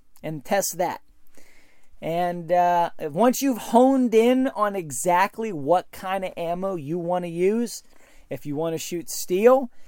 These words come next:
get one of the, the, the sets of two that's designed for steel. If you wanna use bismuth, get a set of two that's designed for bismuth. If you wanna do tungsten, then, or heavy shot, get a set that's made for that.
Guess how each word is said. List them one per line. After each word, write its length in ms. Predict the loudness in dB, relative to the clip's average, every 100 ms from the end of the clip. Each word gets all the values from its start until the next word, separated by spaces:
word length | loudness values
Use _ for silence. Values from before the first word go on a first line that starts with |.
| -14 -12
get 220 | -2 0 2
one 200 | 2 2
of 80 |
the, 240 | 6 6 6
the, 340 | 2 2 0 -4 _ -14
the 80 | -8
sets 380 | -2 0 -2 -4
of 160 | -8 0
two 300 | 2 2 -2
that's 240 | -6 -8
designed 520 | -10 -4 -2 -2 -6
for 100 | -8
steel. 420 | -8 -6 4 6
If 120 | 6 0
you 80 |
wanna 220 | -6 -6 -6
use 260 | -8 -10
bismuth, 580 | 0 2 2 0 -2 -4 -14 -20 -20 -4
get 180 | 2 2
a 40 |
set 260 | 2 2 0
of 120 | 0
two 200 | -6 -6
that's 280 | -4 -8 -10
designed 520 | -10 -4 -2 -2 -4
for 100 | -8
bismuth. 580 | 2 6 8 6 0 0 -10 -14 -14 -14 -6
If 200 | -4 -2
you 100 | -2
wanna 260 | -2 0 -2
do 600 | 0 2 2 2 -2 -10 -20 -2
tungsten, 600 | 0 0 0 0 2 2
then, 380 | 0 -2 -6 -10 -14 -16 -20 -8
or 80 | 4
heavy 220 | 4 4
shot, 440 | 0 4 4 2
get 140 | -2 -2
a 40 |
set 300 | 0 -2 -2
that's 180 | -8 -2
made 300 | 0 0 -2
for 120 | -4
that. 360 | 2 2 2